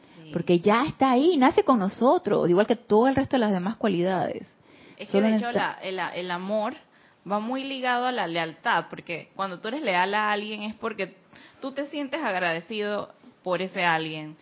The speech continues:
Speaker 1: Tú has comprobado que con esa persona vas hacia adelante porque esa persona te ha demostrado a ti que, que bueno, que con-, avanzamos,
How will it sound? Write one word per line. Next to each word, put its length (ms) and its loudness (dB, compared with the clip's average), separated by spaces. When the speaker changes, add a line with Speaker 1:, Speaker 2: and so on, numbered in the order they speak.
Speaker 1:
Tú 80 -4
has 100 -4
comprobado 1000 0
que 400 -8
con 200 -8
esa 320 -4
persona 420 -2
vas 220 0
hacia 180 -2
adelante 420 -4
porque 200 -8
esa 160 -8
persona 580 -8
te 80 -2
ha 60 2
demostrado 560 -2
a 140 -6
ti 240 -10
que, 260 -6
que 100 -6
bueno, 280 -2
que 160 -4
con-, 180 -8
avanzamos, 720 0